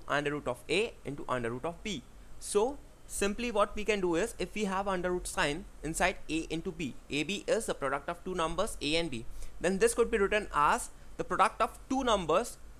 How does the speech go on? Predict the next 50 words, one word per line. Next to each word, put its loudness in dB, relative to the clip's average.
under 2
root 2
of 0
A 2
into 0
under 0
root -4
of -2
B. 0
So -6
we 0
can 0
split -2
this 4
term 2
A 4
B 0
into -2
two -2
parts, 2
A 4
and 2
B, -6
and 2
we -6
can 0
write 4
this 0
as 0
under 0
root -4
of -2
A 0
into -8
under 0
root -8
of -6
B. -4
Under 8
root 0
of 0
A 2
by 6
B -2
could 2
be 4
written 4
as 6
equal 0
to -6